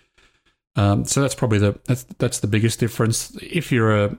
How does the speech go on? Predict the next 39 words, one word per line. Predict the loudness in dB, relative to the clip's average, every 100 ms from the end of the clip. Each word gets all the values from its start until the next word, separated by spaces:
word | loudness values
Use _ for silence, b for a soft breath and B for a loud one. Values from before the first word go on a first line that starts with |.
| _
if | -4 0
you're | 0
a |
trader | 0 0 0 2 2
rather | 2 2 2
than | 4
an |
investor, | 4 4 0 0 -2 -4 B B B B B -20
y-, | -16
you're | -16 -14 -2 2 4
also, | 4 4 4 2 2 2 -2 -12 -8
uh, | -4 -4 -4 -4 -8 -2
you | 0
know, | 2 -2 _ -10 -8
putting, | -2 2 4 4 0 -8 -2
putting | 2
all, | 4 2
well, | 2 0
I |
guess | 0 -2
you're | 0
putting | 2 2
the |
costs | 2 0 0
in | 2 2 2 b b b b -6
of | -4 0
doing | 2 2 2
both, | 2 0 0
but | -2
you're | -2
probably | 0 2
incurring | 2 2 0 2 4
more | 4 2 0
costs | -2 -2
because | -4 -2 -2
you're | -2
trading | -2 -2 0 0
more | 0
frequently. | -4 -4 -4 -4 -6 -6